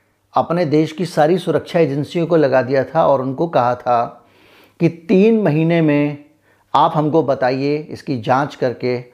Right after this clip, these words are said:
लेकिन वो चीन के, चीन के वुहान लैब का रहस्य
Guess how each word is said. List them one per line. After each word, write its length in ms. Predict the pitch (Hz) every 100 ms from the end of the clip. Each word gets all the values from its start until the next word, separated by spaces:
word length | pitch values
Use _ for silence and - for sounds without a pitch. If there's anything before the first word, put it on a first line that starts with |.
| _ _ _
लेकिन 260 | 139 139 160
वो 120 | 165
चीन 400 | 160 - 160 196
के, 240 | 196 - -
चीन 340 | - 170 175
के 120 | 185
वुहान 380 | 165 143 143 160
लैब 220 | 143 139
का 280 | 151 165 160
रहस्य 580 | 135 127 147 - - 131